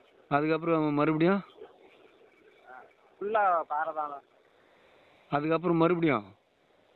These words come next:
Speaker 2: ஒரு நூத்தம்பதுல, அதான் நூத்தி தொண்ணூறுல, நூத்தி தொண்ணூறுல ஒரு லைட்டா ஈர கசிவு, லைட்டா ஈர கசிவு மாதிரி ஈர மண்ணு மட்டும் வந்துச்சு.
Speaker 1: கேப் விழுந்துச்சு அங்க?
Speaker 2: கேப் உள்ள, உள்ள, உள்ள நேரம் தெரியல. ஆனா வந்து, ஆ, இது வந்துச்சு, ஈர மண்ணு மட்டும் வந்துச்சு.
Speaker 1: ஆ.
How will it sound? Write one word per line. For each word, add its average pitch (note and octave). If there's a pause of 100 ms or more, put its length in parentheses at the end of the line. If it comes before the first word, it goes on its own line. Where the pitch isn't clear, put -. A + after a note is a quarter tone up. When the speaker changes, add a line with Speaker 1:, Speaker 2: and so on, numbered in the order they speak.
(180)
Speaker 2:
ஒரு C#3+ (100)
நூத்தம்பதுல, G#3
அதான் F3+
நூத்தி G3+
தொண்ணூறுல, F#3
நூத்தி F#3+
தொண்ணூறுல F#3
ஒரு E3+ (520)
லைட்டா E3
ஈர F3
கசிவு, E3 (260)
லைட்டா D#3+
ஈர E3
கசிவு D#3
மாதிரி E3+
ஈர E3
மண்ணு D#3
மட்டும் E3
வந்துச்சு. -
Speaker 1:
கேப் D#3+
விழுந்துச்சு D#3
அங்க? C3+ (1200)
Speaker 2:
கேப் F#3+
உள்ள, G#3
உள்ள, F#3+
உள்ள F#3+
நேரம் G#3
தெரியல. F#3
ஆனா F#3+
வந்து, F#3
ஆ, C#3+ (160)
இது G#3
வந்துச்சு, D3
ஈர E3+
மண்ணு E3
மட்டும் F3
வந்துச்சு. A#2
Speaker 1:
ஆ. B2+